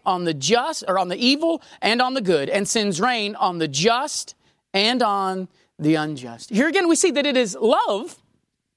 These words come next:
that shows that we are children of God. Just as we saw in Ephesians chapter five, that we are, are imitators of God as beloved children when we love. Here we see the same thing. It is our love that shows our imitation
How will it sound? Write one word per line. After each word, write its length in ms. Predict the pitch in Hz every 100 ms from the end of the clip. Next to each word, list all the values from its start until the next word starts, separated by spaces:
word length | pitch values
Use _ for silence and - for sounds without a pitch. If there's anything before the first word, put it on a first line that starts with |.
| _ _ _ _ _ _ -
that 200 | 302 302
shows 600 | 339 349 311 320 277 - _ _ _ _
that 140 | 262 277
we 140 | 294
are 80 | 302
children 500 | - 339 349 262 269
of 80 | 247
God. 400 | 320 269 131 - _ _ _ _ _ _ 233
Just 180 | 294
as 120 | 370 339
we 100 | 370
saw 260 | 277 247
in 120 | 262
Ephesians 460 | 254 247 240 254 254
chapter 260 | 226 - 240
five, 380 | 349 381 220
that 140 | 190 233
we 200 | 254 208 - -
are, 160 | 233 254
are 600 | 240 247 254 254 247 269
imitators 540 | 320 359 311 311 254
of 80 | 254
God 160 | 254 240
as 280 | 262 254
beloved 440 | 190 254 262 247 190
children 540 | - 339 226 170 160 _ _ _ _ _
when 180 | - 202
we 140 | 202 269
love. 180 | 359
Here 160 | 247 339
we 100 | 330
see 140 | -
the 140 | 269 254
same 220 | 240 233
thing. 200 | 359 254
It 160 | 233 285
is 160 | 262
our 200 | 233 214 - -
love 480 | 220 262 370 427 381
that 160 | 311 208
shows 540 | 233 185 156 139 - _ -
our 140 | 220
imitation 800 | 233 233 202 202 170 - 143 127